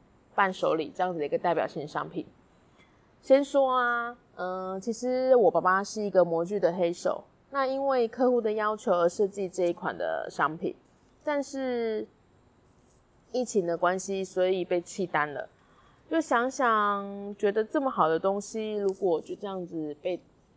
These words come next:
被弃单了，那胎死腹中，想想是有点可惜的。所以干脆就来工厂直销吧。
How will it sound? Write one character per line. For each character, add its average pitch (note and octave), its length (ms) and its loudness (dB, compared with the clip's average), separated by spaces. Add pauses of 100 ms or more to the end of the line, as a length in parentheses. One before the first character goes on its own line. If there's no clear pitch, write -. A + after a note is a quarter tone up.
(160)
被 G#3 100 2
弃 G3+ 280 -4
单 F#3 260 -4
了， E3 220 0
那 E3 640 -4
胎 G3+ 180 -6
死 D#3+ 220 -10
腹 F3 200 -4
中， D#3+ 520 -2 (1400)
想 E3 340 -4
想 E3+ 220 -4 (100)
是 - 160 -14
有 F#3 100 4
点 E3+ 220 2
可 E3+ 240 -2
惜 - 320 -14
的。 - 180 -4 (480)
所 A#3 220 6
以 A#3 680 -2 (100)
干 G#3 180 2
脆 G3+ 380 2
就 F#3+ 160 0
来 F3 180 2
工 G#3 220 -4
厂 F3 240 -8
直 E3 160 -10
销 F3 180 0
吧。 F3 360 -2